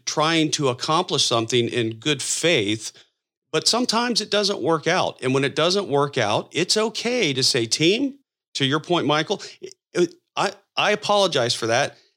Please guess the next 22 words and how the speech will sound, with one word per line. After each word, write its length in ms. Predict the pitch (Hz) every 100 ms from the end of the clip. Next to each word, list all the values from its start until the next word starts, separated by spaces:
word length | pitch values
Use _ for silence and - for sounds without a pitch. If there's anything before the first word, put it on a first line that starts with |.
| _
That's 240 | 151 -
not 240 | 139 175 170
the 160 | 156
outcome 400 | 156 - 156 156
I 80 | 143
intended 500 | 131 123 143 139 147
to 140 | -
achieve. 520 | 151 - 123 107 117 - - _ -
That's 240 | 120 -
not, 500 | 123 123 147 156 -
there 100 | 127
was 120 | 123
an 120 | 117 117
unintended 520 | 151 151 160 160 156
consequence 680 | 147 139 127 127 127 117 -
here 360 | 123 110 120 - _ _ _
that 300 | 120 113 -
I 100 | 117
just 500 | 113 113 135 147 -
didn't 240 | 147 156
see 540 | 160 - 139 135 151 151 _ _ _
or, 480 | 123 127 123 117 120